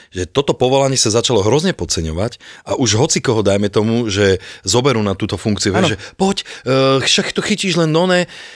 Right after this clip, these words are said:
Speaker 1: Stalo sa mi v dobrej reštaurácii, fakt, že tvária sa, že sú dobrí, kde stojí polievka päť šesť eur do piči, to už není málo. A hlavné jedlo stojí cez desať eur. A bol som tam s babou a donesú jedlo a dajú ho napríklad mne prvému.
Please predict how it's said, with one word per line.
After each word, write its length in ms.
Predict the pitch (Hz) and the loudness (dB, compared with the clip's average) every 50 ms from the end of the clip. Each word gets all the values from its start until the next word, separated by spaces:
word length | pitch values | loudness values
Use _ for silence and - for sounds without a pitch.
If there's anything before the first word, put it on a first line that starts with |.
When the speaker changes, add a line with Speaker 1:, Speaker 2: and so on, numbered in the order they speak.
| - - - - _ | -20 -20 -20 -20 _
Speaker 1:
Stalo 320 | - - - - 156 170 180 | -6 -4 0 0 2 2 2
sa 160 | 165 - 185 | 0 0 0
mi 140 | 165 165 165 | 2 2 0
v 100 | 156 123 | 0 2
dobrej 300 | 113 170 214 233 233 220 196 | 2 2 4 4 4 2 2
reštaurácii, 680 | 180 170 - - 147 135 120 113 110 107 - - 113 107 | 2 2 2 2 4 4 4 4 2 2 0 0 0 2
fakt, 220 | - 147 143 131 | 2 0 0 0
že 160 | 123 127 127 110 | 0 -2 -2 -2
tvária 540 | - - - 135 139 147 165 170 165 151 | -4 -8 -2 0 2 2 2 4 2 2
sa, 160 | 139 - - 123 | 2 2 2 2
že 140 | - 123 | 2 2
sú 160 | 110 - - 110 | 0 0 0 2
dobrí, 280 | 113 117 113 123 131 | 2 2 2 2 0
kde 140 | 123 110 123 | 2 2 0
stojí 240 | 120 - - 147 151 | 0 2 2 2 2
polievka 400 | 139 147 156 165 160 151 - 135 | 2 2 2 2 2 2 0 0
päť 260 | - 180 175 - 160 | 0 0 0 2 2
šesť 100 | 131 143 | 2 4
eur 140 | 175 185 165 127 | 4 4 4 2
do 100 | 110 110 | 2 0
piči, 260 | 104 - 117 - - | -2 -2 -6 -6 -4
to 120 | 104 - 127 | -2 0 0
už 100 | 127 113 | 0 2
není 180 | 127 160 165 135 | 0 0 0 0
málo. 420 | 113 117 139 139 113 95 117 120 _ _ _ | 0 0 2 0 0 -2 -2 -6 _ _ _
A 100 | - 101 | -4 0
hlavné 320 | 107 117 120 131 135 131 123 | 2 2 2 2 2 2 2
jedlo 160 | 117 113 113 | 2 2 0
stojí 380 | 107 - - 120 113 113 107 | 0 2 2 2 2 2 2
cez 220 | 104 - 117 113 95 | 2 0 0 0 0
desať 340 | 92 113 104 - 120 101 98 | 0 0 2 2 2 2 2
eur. 380 | 92 90 90 90 95 120 139 _ _ _ _ _ _ _ _ _ _ | 2 2 2 2 0 0 -2 _ _ _ _ _ _ _ _ _ _
A 140 | - 95 95 95 92 92 92 90 90 87 - _ _ _ | -2 0 2 2 4 2 2 2 0 -4 -6 _ _ _
bol 200 | - 95 98 113 | -8 -2 0 0
som 160 | 123 - 151 | 2 2 0
tam 160 | 131 - 131 113 | 0 0 0 0
s 80 | 101 | 0
babou 560 | 90 95 95 90 85 90 95 104 123 151 170 _ _ _ _ - | 0 0 0 0 2 2 2 2 2 0 -4 _ _ _ _ -8
a 140 | - 87 92 | -4 -4 -2
donesú 760 | 87 104 117 139 147 135 - - 123 117 113 113 110 - - _ _ _ _ _ | 0 0 0 2 2 0 0 2 2 2 2 2 0 -2 -6 _ _ _ _ _
jedlo 540 | - 87 95 95 95 90 95 101 113 131 | -6 -2 0 0 2 2 2 2 2 2
a 80 | - 95 | 0 -2
dajú 260 | 92 95 104 113 120 113 | 0 2 2 4 4 2
ho 120 | 107 107 | 2 2
napríklad 400 | 107 104 101 - 107 98 - 92 | 0 0 0 -2 -2 -2 -2 -2
mne 180 | 90 98 107 113 | 0 0 0 0
prvému. 420 | 104 - 90 90 90 85 76 76 | 0 -2 -2 -2 -2 -2 -4 -6